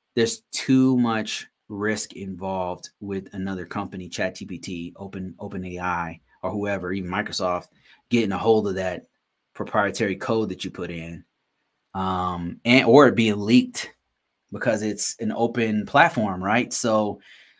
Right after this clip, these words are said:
that's really a problem. You know, you can't, <laughs>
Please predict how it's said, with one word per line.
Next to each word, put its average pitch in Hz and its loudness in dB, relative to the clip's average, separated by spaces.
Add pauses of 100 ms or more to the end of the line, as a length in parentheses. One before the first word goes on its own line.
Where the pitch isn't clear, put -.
(120)
that's 131 4
really 135 6
a 110 2
problem. 107 6 (400)
You 107 -6
know, 104 -6
you 107 -4
can't, 139 0 (640)
<laughs> - -10